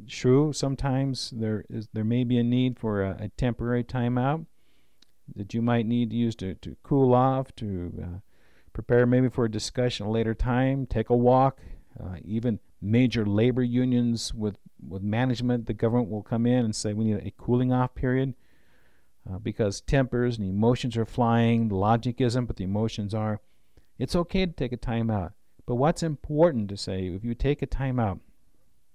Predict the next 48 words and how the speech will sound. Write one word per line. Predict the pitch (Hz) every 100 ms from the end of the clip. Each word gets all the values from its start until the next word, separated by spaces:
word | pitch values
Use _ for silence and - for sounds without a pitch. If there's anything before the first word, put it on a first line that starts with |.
| - - - -
there | 107 107 107 - - - -
to | 117
cool | - 139
off, | 131 117 -
that | 127
you | 143
use | 131 170 156
it |
to | 135
do | 135 165
that | 98 - - - 113
and | 123
not | 123 -
to | 135
avoid | 113 113 101 92 - - - - -
the | 104 104
issue. | - 71 - - - - -
Use | 117 165
the | 156
time | - 156 165
to | 147
cool | - 113 92
off, | 87 78 78
to | 110
rethink | 139 147 170 160 143
what | 139
is | 131 117
really | 131 139
taking | - 131 120 110
place | - 107 107
here. | 98 85 - - - - - - - -
Not | 147 151
just | 151 -
what | 139 - 90
they're | 135 156
doing | 131 113 104
wrong, | 98 107 110
but | 110
maybe | 120 135
what | 139 139
you're | 143
saying | 131 - 160 123 80 - -
and | 110
maybe | 151
what | 156 160
you're | 160
not | 170
hearing. | 160 165 254 247 82